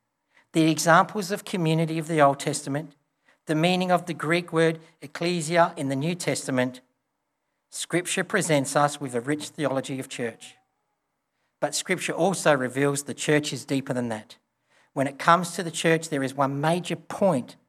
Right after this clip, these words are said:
of the church that connects the dots, so to speak, from the Old Testament to the New. This connection is the richest thing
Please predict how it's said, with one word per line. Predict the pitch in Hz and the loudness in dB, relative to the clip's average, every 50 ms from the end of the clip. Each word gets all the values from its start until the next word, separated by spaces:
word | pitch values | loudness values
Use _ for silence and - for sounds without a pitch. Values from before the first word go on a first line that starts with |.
| _ _ _ _ _ _ - | _ _ _ _ _ _ 2
of | - 151 156 156 | 4 4 4 4
the | - 170 | 0 -8
church | - - - 156 147 147 147 - | -4 0 4 4 4 4 2 -2
that | - 135 - | -8 -12 -10
connects | - - 156 135 143 139 139 - | -6 -2 2 2 2 2 2 -2
the | - 139 | -6 -4
dots, | 123 143 131 123 127 - | 0 0 0 0 -2 -4
so | - 131 123 | -6 -6 -6
to | 123 120 | -6 -6
speak, | - - - 127 123 127 - | -10 -10 -8 -8 -8 -8 -10
from | - 135 123 | -10 -8 -6
the | 120 120 127 | -4 -4 -4
Old | 131 131 131 | -4 -6 -6
Testament | - 143 135 - - 143 135 135 131 | -10 -12 -12 -10 -10 -8 -10 -10 -10
to | - - | -12 -12
the | 131 127 | -10 -8
New. | 127 127 120 113 113 - _ _ _ _ _ _ _ _ _ _ _ _ _ _ _ _ _ _ | -8 -8 -8 -10 -12 -16 _ _ _ _ _ _ _ _ _ _ _ _ _ _ _ _ _ _
This | - 180 175 - - | -2 0 0 0 0
connection | - - 175 160 170 165 - - 165 | 0 2 2 2 2 0 -2 -4 -4
is | 160 151 127 - | -2 -4 -4 -4
the | - 127 | -6 -6
richest | 110 110 135 156 151 - - 156 - - - | -6 -4 -4 -6 -4 -6 -8 -8 -8 -8 -6
thing | - 151 143 147 147 143 | -4 -4 -4 -4 -4 -6